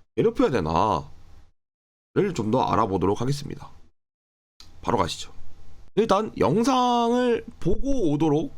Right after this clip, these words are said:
하겠습니다. 자, 영상을 보고 왔습니다. 세 가지 정도의 문제점이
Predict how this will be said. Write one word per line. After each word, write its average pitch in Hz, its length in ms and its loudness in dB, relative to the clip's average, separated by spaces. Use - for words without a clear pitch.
하겠습니다. 110 560 -2
자, 170 220 0
영상을 196 760 2
보고 170 440 2
왔습니다. 113 600 0
세 269 160 0
가지 294 220 2
정도의 196 300 2
문제점이 113 520 0